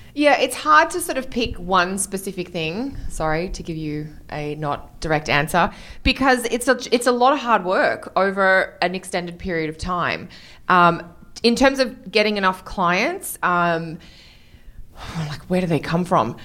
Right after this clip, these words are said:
I would offer discount rates. In the, like, I'm trying to th-, yeah, because in the beginning, it was like, "How can I connect with people?" Because I knew the best form of marketing would be a happy client. So the goal was to,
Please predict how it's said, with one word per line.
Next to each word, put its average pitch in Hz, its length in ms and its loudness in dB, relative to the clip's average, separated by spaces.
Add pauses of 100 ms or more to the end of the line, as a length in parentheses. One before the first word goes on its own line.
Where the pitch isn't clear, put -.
(140)
I 202 80 6
would 214 220 0
offer 226 240 4
discount 220 600 -2
rates. 190 560 2
In 226 160 -2
the, - 80 0
like, 277 240 0
I'm 269 140 2
trying 370 220 -4
to - 80 -10
th-, 294 120 -4
yeah, 233 80 -2
because 311 300 -2
in 285 280 -10
the 294 60 -6
beginning, 254 480 -2
it 214 160 -4
was 202 200 -6
like, 196 240 2
"How 220 300 4
can 240 180 -6
I 220 100 2
connect 202 360 -4
with 202 160 -10
people?" 190 280 -4
Because 180 260 -6
I 196 100 -2
knew 202 160 -4
the 214 100 -4
best - 640 0
form 202 280 2
of 190 140 0
marketing 185 640 2
would 175 140 -2
be 170 140 0
a 170 60 0
happy 170 240 -4
client. 135 640 -6
So - 220 -2
the 180 120 -2
goal 190 340 2
was 175 360 -2
to, 170 440 -4